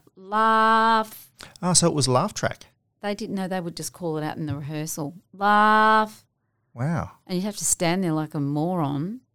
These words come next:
Speaker 1: frozen moment, and then continue on with the scene.
Speaker 2: So was that filmed in
Speaker 1: It
Speaker 2: front
Speaker 1: was
Speaker 2: of a
Speaker 1: with
Speaker 2: live
Speaker 1: an audience
Speaker 2: audience?
Speaker 1: twice a day on a Saturday, yeah.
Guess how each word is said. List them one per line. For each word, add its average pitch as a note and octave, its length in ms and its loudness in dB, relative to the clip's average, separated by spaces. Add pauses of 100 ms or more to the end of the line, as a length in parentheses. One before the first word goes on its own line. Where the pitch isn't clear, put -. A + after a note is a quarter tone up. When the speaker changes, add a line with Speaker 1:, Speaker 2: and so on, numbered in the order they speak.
(260)
Speaker 1:
frozen D#3+ 440 -4
moment, D#3+ 580 -4 (520)
and F3+ 180 -2
then C4+ 220 6
continue D#3+ 440 -4
on - 140 -10
with - 120 -14
the - 80 -16
scene. - 420 -14 (600)
Speaker 2:
So F#3+ 240 4
was D#3+ 240 -2
that G3 220 -2
filmed C#3 540 -4
in B2+ 200 -4
Speaker 1:
It G3+ 120 4
Speaker 2:
front - 20 -8
Speaker 1:
was F#3+ 180 2
Speaker 2:
of G3+ 60 2
a - 20 2
Speaker 1:
with G#3+ 80 6
Speaker 2:
live B2 100 6
Speaker 1:
an A#2+ 60 2
audience F3 240 4
Speaker 2:
audience? A3+ 260 -2
Speaker 1:
twice G3 400 -2
a E3 100 -8 (400)
day F3 200 0
on E3 120 0
a D#3 60 -4
Saturday, D3+ 520 -6
yeah. D3+ 340 -4